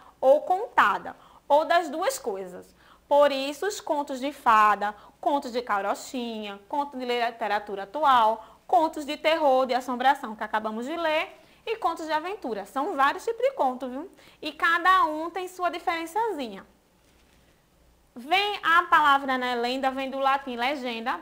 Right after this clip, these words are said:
pode ser, ser entendida como tudo que deve ser lido.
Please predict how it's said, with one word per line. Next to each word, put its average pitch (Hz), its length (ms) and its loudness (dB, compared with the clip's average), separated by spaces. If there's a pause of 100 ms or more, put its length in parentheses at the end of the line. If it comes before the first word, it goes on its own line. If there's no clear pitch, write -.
pode 277 280 0
ser, 262 580 -6
ser 262 140 -4
entendida 262 440 -6
como 285 240 -8
tudo 285 360 -10
que 320 100 -10
deve 269 260 -4
ser 339 280 -2
lido. 226 460 -8